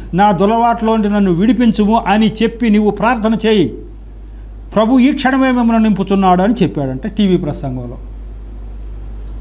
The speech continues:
ఈ సహోదరుడు, ఈ సహోదరుడు ఈ టీవీ ప్రసంగం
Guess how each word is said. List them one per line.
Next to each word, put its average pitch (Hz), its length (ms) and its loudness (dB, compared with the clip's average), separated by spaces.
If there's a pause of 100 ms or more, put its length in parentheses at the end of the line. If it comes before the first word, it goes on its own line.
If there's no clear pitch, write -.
(560)
ఈ 277 160 6
సహోదరుడు, 220 960 4 (1800)
ఈ 285 140 6
సహోదరుడు 220 800 2
ఈ 240 300 4
టీవీ 254 300 4
ప్రసంగం 196 600 0